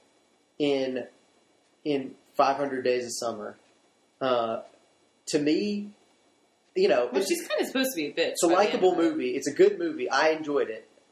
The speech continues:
Speaker 1: m-, even though some of the film nerds would, would kill me for that. But I never fell in love with Zooey Deschanel in that movie.
Speaker 2: No, but I think the point is she's kind
Speaker 1: She's
Speaker 2: of an
Speaker 1: too,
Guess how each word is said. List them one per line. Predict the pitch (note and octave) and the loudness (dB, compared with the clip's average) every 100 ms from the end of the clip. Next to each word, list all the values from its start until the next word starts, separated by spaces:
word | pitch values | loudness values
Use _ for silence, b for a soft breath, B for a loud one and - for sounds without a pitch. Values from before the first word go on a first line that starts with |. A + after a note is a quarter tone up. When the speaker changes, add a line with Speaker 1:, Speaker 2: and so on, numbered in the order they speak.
| - | -10
Speaker 1:
m-, | C3+ C3+ A#2+ - D#3 | -8 -8 -12 -10 -4
even | C3+ C#3+ | -2 4
though | C#3 C3+ - | 4 4 -2
some | - D3 | -4 -2
of | C3+ | -2
the | C3+ | 0
film | D3 C#3+ | 0 0
nerds | C3+ B2+ B2 A#2+ | 0 -2 -4 -4
would, | B2+ A#2 - - | -4 -4 -12 -4
would | B2+ A#2+ A#2 - | -2 -2 -4 -4
kill | D3 C#3 | -2 0
me | A#2 | -2
for | - | -6
that. | G#2+ G#2+ - - b b _ | -6 -6 -8 -14 b b _
But | C3+ B2 - - - _ _ - | 2 4 0 -10 -20 _ _ -4
I | C3+ G3+ | 4 4
never | G#3 F#3+ G3 F#3 E3+ E3 - _ - | 4 2 2 0 0 -2 -8 _ -2
fell | D#3 D3+ D3 | 0 0 -2
in | C#3+ C#3 | -4 2
love | C#3+ D3 A2+ | 4 4 0
with | A#2 - | -8 -2
Zooey | A#2+ A#2 A2+ | 0 0 0
Deschanel | A#2 - A2+ A2+ A2 | -2 -2 -4 -4 -6
in | |
that | A2 - | -10 -12
movie. | A#2+ - - | -12 -12 -10
Speaker 2:
No, | D#4 F#4+ F#4 | -2 0 0
but | C#4+ C#4 | 0 0
I | C#4+ | 0
think | E4+ E4+ | -4 -10
the | A3 | -12
point | A#3 A#3 F3 | -8 -6 -6
is | - | -8
she's | F#3 F#3 | -12 -8
kind | G#3 G3 | -2 0
Speaker 1:
She's | F3+ E3 | 0 0
Speaker 2:
of | D#3+ | -2
an | |
Speaker 1:
too, | G3 F#3+ F#3+ G3 | 0 0 0 -4